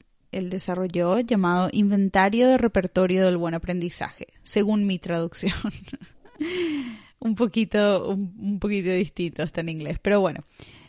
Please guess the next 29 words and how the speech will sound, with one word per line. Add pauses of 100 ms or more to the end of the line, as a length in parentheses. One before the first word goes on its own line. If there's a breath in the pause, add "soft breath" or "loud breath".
(140)
Eh,
tiene
un
texto
súper,
súper
espectacular
que
a
mí
me
encanta
utilizar
con
mis
niños (200)
y
niñas. (1080)
Y
encontré
un
poquito
de
material
que
quiero
compartir
con
ustedes.